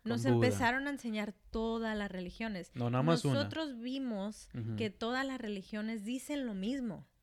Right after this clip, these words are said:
Speaker 1: Pero en
Speaker 2: Todas las,
Speaker 1: dife-,
Speaker 2: la,
Speaker 1: ajá.
Speaker 2: los libros santos o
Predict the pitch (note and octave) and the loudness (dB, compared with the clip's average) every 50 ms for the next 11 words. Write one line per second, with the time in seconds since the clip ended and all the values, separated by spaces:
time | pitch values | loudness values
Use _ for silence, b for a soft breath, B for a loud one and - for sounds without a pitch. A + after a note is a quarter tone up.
0 | _ _ _ _ _ _ _ _ - - - - C4 C4+ C#4+ D4+ - C#4+ C#4+ C4 | _ _ _ _ _ _ _ _ -10 -2 0 2 2 4 2 2 0 0 0 0
1 | A#3 G#3 - G#3 - - G#3 G#3 G#3+ G#3+ G#3 G#3 G#3+ A3+ A3+ G3+ G3 G#3 A3 A3+ | 0 0 -2 -2 -2 -2 -2 0 0 -2 -2 -4 -4 -4 -4 -4 -4 -4 -4 -4
2 | A3 B3 B3+ C4+ C#4 B3+ - - A#3+ A3 G#3 A3+ A3 - A#3 A#3 A#3+ A#3 - A3+ | -4 -2 -2 -2 -4 -4 -6 -6 -4 -2 -2 -4 -4 -6 -6 -6 -6 -8 -8 -6
3 | G3 G3 F#3+ F#3 F3+ F3 F3 E3+ E3+ | -6 -4 -4 -4 -4 -4 -6 -6 -8